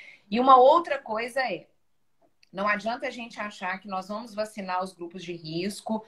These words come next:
ou que a gente vai conseguir vacinar uma grande, é, po-, uma grande percentagem da população e que o problema vai acabar.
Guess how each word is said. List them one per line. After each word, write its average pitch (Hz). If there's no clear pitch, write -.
ou 196
que 202
a 202
gente 214
vai 208
conseguir 202
vacinar 190
uma 190
grande, 202
é, 170
po-, 196
uma 185
grande 196
percentagem 175
da 170
população 170
e 220
que 233
o 226
problema 208
vai 214
acabar. 202